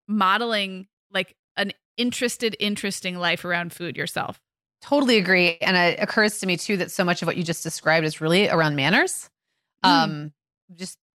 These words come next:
Speaker 2: being around other people and being interested and willing to try their food when it's not your mom. Uh, you know, kids should have manners with their moms, too, but <laughs> it's easier
Speaker 1: Right.
Speaker 2: to forget about that, right? But that's probably not something they're going to, they, they're watching you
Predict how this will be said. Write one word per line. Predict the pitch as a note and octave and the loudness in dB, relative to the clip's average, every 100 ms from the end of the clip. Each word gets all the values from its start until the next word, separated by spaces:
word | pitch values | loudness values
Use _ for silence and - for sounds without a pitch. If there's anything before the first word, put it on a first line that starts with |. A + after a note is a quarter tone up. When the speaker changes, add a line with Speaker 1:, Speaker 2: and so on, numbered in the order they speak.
| _ E3 - | _ -10 -2
Speaker 2:
being | G#3 A3 A3 - | 0 2 0 -4
around | F#3+ F#3 F#3 G3 | -2 2 2 2
other | F3 F3+ | 0 -2
people | - F#3 F#3 | -2 -4 -2
and | F#3 E3 | -2 0
being | E3+ D#3 D#3 | 0 -2 0
interested | F3 F#3+ - | -2 -2 0
and | F#3 | 4
willing | E3 E3 | 4 4
to | D#3+ | 2
try | - F3 D#3+ | 2 2 4
their | D#3 | 2
food | D3+ D#3+ E3 | -2 0 0
when | E3+ | 0
it's | D3 - | -2 0
not | D#3+ D3 | 2 2
your | D#3 | 2
mom. | D3+ D#3 G#3 A3 - E3+ | 2 2 2 -2 -4 -4
Uh, | - - | -2 0
you | |
know, | C4+ - | 0 2
kids | - D4+ | 0 2
should | - D4+ | 2 4
have | D4 | 4
manners | G#3+ G#3+ G3 | 2 0 -2
with | G3 | -4
their | F#3 | -2
moms, | F3+ E3+ E3+ | 0 0 0
too, | - G#3 E3 - _ _ | -4 -2 -2 -6 _ _
but | A#3+ B3+ | 2 2
<laughs> | - | 0
it's | C4+ - | -4 -2
easier | C4+ B3 A#3+ G#3+ G#3+ | 0 0 2 2 2
Speaker 1:
Right. | C4 _ _ | -2 _ _
Speaker 2:
to | A#3+ | -6
forget | - G3+ C4+ | -4 0 2
about | G#3 E3+ | 2 2
that, | E3 E3+ | 2 2
right? | G3 - _ _ - | 0 -4 _ _ -2
But | B3 | 2
that's | C4+ - _ | 2 0 _
probably | C#4 C4 C4 A#3 | -4 -2 -4 -6
not | G3+ F#3+ F#3+ - | -4 -2 -2 -2
something | G#3 G3 G#3 F#3+ F#3+ E3 | -6 -4 -2 -2 -4 -4
they're | F#3 | -2
going | E3+ F3+ | -2 -4
to, | - - | -6 -10
they, | F3 C4 - | 0 0 0
they're | F#3+ A#3 | 0 0
watching | F#3+ E3 G#3 - A3 E3 | 0 2 0 0 -6 -8
you | D#3 C#3 F3 E4 | -10 -10 -10 -12